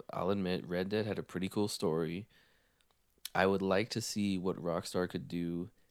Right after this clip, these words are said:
if they didn't focus so much on open world and multiplayer aspects and focused more on a linear single player narrative campaign, much like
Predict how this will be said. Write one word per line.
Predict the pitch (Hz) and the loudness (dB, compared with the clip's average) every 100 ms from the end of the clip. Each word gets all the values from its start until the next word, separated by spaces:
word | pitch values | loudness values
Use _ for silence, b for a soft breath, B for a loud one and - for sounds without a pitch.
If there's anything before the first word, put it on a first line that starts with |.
| _ _ - | _ _ -6
if | 90 - | -4 -2
they | 87 | -4
didn't | 87 95 95 87 | -2 0 0 -2
focus | - 95 90 90 | 0 0 0 -4
so | - 87 | -4 -4
much | 85 80 - | -4 -6 -10
on | - 85 85 - | -12 -10 -12 -10
open | 92 92 98 | -8 -4 -2
world | 92 92 90 | 0 -2 -2
and | 82 76 | -8 -14
multiplayer | 78 92 - - 120 113 | -8 -10 -10 -8 -2 0
aspects | 117 127 - 120 127 - - - | -2 -4 -4 -4 -4 -10 -14 -10
and | 87 85 85 | -10 -8 -12
focused | - 90 - 87 - | -4 -4 -4 -12 -12
more | 80 90 98 92 85 90 - - - - - - | -10 -4 -2 -2 -4 -8 -16 -20 -20 -20 -20 -6
on | 90 85 85 - | -4 -2 -4 -6
a | 90 | -6
linear | 90 87 92 98 95 95 92 | -6 -2 0 2 2 2 2
single | 87 95 92 | 0 -2 -2
player | 85 85 87 87 85 85 _ _ _ _ _ _ _ - | -2 -2 0 0 -2 -4 _ _ _ _ _ _ _ -10
narrative | 87 92 90 85 82 | -2 0 2 0 -4
campaign, | - 78 78 64 - - - _ _ _ | -4 -6 -4 -6 -8 -18 -20 _ _ _
much | 92 92 - | -4 -2 0
like | 98 90 82 | 0 0 -2